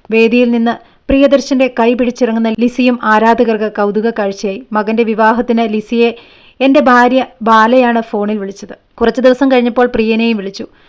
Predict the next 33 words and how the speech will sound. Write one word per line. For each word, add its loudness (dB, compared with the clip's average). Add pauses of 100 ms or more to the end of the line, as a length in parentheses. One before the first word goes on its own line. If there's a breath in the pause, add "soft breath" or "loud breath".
(120)
വർത്തമാനത്തിനിടെ 2
ലിസി -4
വിവാഹത്തിന് 0
വരുന്നുണ്ടെന്ന 0
കാര്യം -2
പ്രിയനോട് -4
പറഞ്ഞു. -8 (120)
"ഞങ്ങൾ -2
ഒരുമിച്ച് 0
വന്നോളാം" 0
എന്നാണ് -6
പ്രിയൻ -4
അപ്പോൾ -4
പറഞ്ഞത്. -10 (420 soft breath)
പറഞ്ഞതുപോലെ 2
തന്നെ -4
അവർ -2
ഒരുമിച്ച് -4
വന്നു. -10
വേർപിരിഞ്ഞ 0
ശേഷവും -4 (100)
ആദ്യമായാണ് 2
ഇവർ -4
ഒന്നിച്ചെത്തിയത്. -8
ഇവരെ 0
ചേർത്ത് 2
നിർത്തി 0
പറഞ്ഞത് -2 (460 soft breath)
രണ്ടുപേരെയും 2
ഒന്നിച്ച് -2
കണ്ടതിൽ -2
ഒരുപാട് 0
സന്തോഷമെന്നാണ്. -8